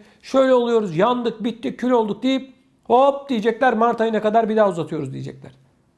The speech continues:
Göreceksiniz, bunların hepsini tek tek yaşayacağız. Yani aynı zamanda bir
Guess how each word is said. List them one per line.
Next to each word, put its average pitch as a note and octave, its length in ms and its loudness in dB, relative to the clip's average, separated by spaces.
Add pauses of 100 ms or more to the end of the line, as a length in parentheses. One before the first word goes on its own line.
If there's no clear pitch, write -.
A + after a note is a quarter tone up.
(480)
Göreceksiniz, G3 800 -4
bunların E3+ 380 -2
hepsini G3 420 -4
tek G3 220 -4
tek G#3+ 180 -6
yaşayacağız. F3 420 -4
Yani E3+ 220 -2
aynı F3+ 140 -4
zamanda F3+ 380 -2
bir G3 140 -6